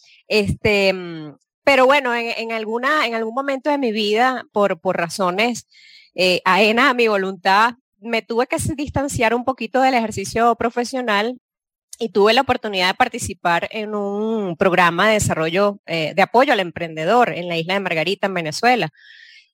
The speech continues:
Em, y bueno, eso me abrió todo un mundo de posibilidades, todo un mundo de, de, toda una visión muy diferente a la que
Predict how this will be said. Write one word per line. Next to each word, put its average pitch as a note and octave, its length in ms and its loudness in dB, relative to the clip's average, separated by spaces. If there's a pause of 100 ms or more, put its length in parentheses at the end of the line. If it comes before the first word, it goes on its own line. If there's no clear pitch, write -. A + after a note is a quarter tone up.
Em, E3+ 800 0 (120)
y B3 100 -2
bueno, A#3+ 280 4
eso A#3 180 -4
me C4+ 100 -2
abrió A#3+ 540 2 (120)
todo C#4 480 4
un C4 120 -10
mundo C4+ 420 -8
de C4 140 -4
posibilidades, G3 1040 -4
todo G3+ 320 0
un A3+ 100 -4
mundo A3+ 400 0
de, F#3 600 0
de, D#3 440 -2 (920)
toda C4+ 180 8
una D#4+ 180 4
visión A3+ 720 2
muy A3 140 0
diferente A3 760 -2
a G3 100 -6
la F#3+ 140 -4
que F#3 600 -6